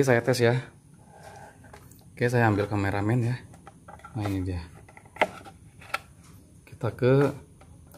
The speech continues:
T V satu. Oke, dan ini sudah ya. Kalau dicabut pasti, pasti nggak akan muncul gambarnya ya.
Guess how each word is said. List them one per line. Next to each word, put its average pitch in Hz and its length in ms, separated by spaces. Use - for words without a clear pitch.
T - 80
V 107 160
satu. 104 400
Oke, 139 320
dan 107 240
ini 131 480
sudah 107 320
ya. 101 140
Kalau 110 160
dicabut 104 320
pasti, 113 160
pasti 107 720
nggak 107 260
akan 107 300
muncul 107 240
gambarnya 110 380
ya. 87 40